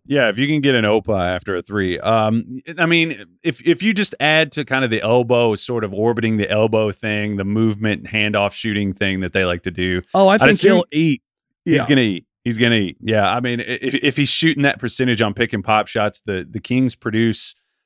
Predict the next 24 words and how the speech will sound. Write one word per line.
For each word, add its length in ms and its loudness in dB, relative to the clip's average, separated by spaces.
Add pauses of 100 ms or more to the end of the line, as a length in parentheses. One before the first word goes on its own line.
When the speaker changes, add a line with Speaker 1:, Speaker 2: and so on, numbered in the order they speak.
(140)
Speaker 1:
a 60 2
lot 300 4
of 60 4
open 260 -2
threes. 560 -2
Uh, 280 0
I 160 -2
just, 280 -8
I 100 -2
like 300 -2
that 160 -2
fit. 260 -2
Anything 320 0
else 220 0
you 60 0
wanna 120 0
add 260 0
on 140 -4
free 240 -4
agency 380 -4
day 260 -2
here, 160 -2
Tyler? 380 0
Anything, 340 -4